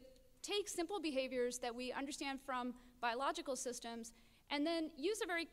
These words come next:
computer science technique of thinking about a compiler. Could a user give you a shape or something that you wanted, and then I systematically compose these collective behaviors that I know to achieve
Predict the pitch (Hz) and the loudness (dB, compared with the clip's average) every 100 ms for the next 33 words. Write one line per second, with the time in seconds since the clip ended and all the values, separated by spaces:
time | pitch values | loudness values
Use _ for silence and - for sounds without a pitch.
0 | - 262 - 320 277 285 254 254 247 226 | -6 -6 -2 -2 0 2 2 0 -2 -6
1 | - 240 240 233 285 285 254 226 214 - | -6 -6 -4 -4 -2 -2 -2 -2 -4 -8
2 | 220 - 208 208 113 - - - - - | -10 -6 -6 -6 -8 -12 -20 -20 -20 -4
3 | 359 - 285 269 403 403 330 269 269 269 | -4 0 -2 0 0 -2 -4 -4 -4 -2
4 | 269 262 240 - - 320 311 247 269 320 | -2 -2 -4 -6 -4 -2 -2 -2 -2 -2
5 | 311 302 269 254 247 330 349 277 247 - | -2 -2 -2 -4 0 2 4 2 -2 -8
6 | - - - 294 330 320 - 311 - 480 | -20 -12 -2 2 2 0 0 0 2 0
7 | 466 381 339 320 302 262 285 277 370 370 | 0 2 2 0 -4 -4 -6 -2 0 2
8 | 349 269 285 - 277 262 269 254 247 254 | 2 -2 -4 -4 -4 -4 -6 -6 -6 -2
9 | 254 254 247 247 277 339 311 285 277 - | -2 -2 -2 0 2 2 4 0 -2 -10
10 | - - - - 262 - 330 311 | -20 -10 -8 -4 -2 0 2 0